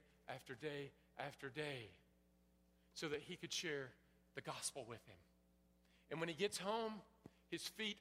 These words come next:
are so bloody and torn up, and he's so exhausted and sick that he has to lay in bed for weeks on end. Why would he do that?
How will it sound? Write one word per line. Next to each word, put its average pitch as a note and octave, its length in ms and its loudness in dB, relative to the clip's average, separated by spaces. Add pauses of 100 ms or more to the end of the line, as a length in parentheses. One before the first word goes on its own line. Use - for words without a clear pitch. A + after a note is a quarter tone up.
are - 80 -6
so G#3+ 360 4 (120)
bloody G3 440 4 (260)
and D3 120 -2
torn G3 340 2
up, F3 340 4
and D#3 100 0
he's D3 140 0
so G3+ 400 4 (300)
exhausted E3 840 2
and D#3+ 120 -2
sick D3 380 2
that C3+ 100 -2
he C#3 80 -6
has C3+ 200 -2
to C#3+ 100 -10
lay C3+ 180 2
in B2+ 100 -2
bed A#2+ 280 0 (100)
for C3 80 -4
weeks A#2 360 -6
on A2+ 180 -4
end. G2 220 -8 (580)
Why F#3 420 4 (400)
would D3 160 2
he D3+ 160 0
do D3+ 340 2 (520)
that? - 560 2